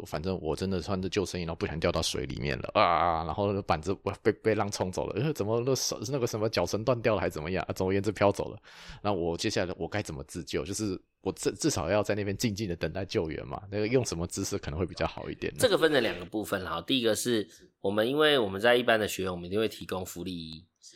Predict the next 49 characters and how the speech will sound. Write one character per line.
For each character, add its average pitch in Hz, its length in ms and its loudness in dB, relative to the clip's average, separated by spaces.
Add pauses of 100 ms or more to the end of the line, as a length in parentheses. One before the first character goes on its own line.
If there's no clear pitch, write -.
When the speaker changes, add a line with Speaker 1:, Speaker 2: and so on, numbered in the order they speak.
(240)
Speaker 2:
那 120 200 6
浮 110 200 0
力 135 280 6
衣 127 60 0
呢， 120 420 4 (340)
一 135 80 -2
般 131 200 4
来 101 120 2
说 107 240 0
最 143 240 4
容 104 160 2
易 117 80 0
发 104 220 4
生 104 160 0
状 104 180 2
况 95 220 0
就 95 80 -4
是 104 160 -2
落 135 240 6
水 78 260 -2
之 104 240 -6
后， 101 280 2
我 98 100 0
想 90 180 -2
要 90 60 -2
站 92 240 0
起 - 160 -10
来， - 220 -18 (640)
因 139 100 4
为 151 40 8
我 120 140 8
人 101 140 4
会 127 120 6
习 110 200 -2
惯 110 240 2
直 80 260 -6
的， 78 300 -6
这 151 120 4
时 139 80 4
候 127 80 8
我 101 120 2
的 90 100 -6
头 90 320 -2
有 95 160 -2
可 92 100 -8
能 85 120 -4
会 95 60 -2
向 92 260 2
下， - 280 0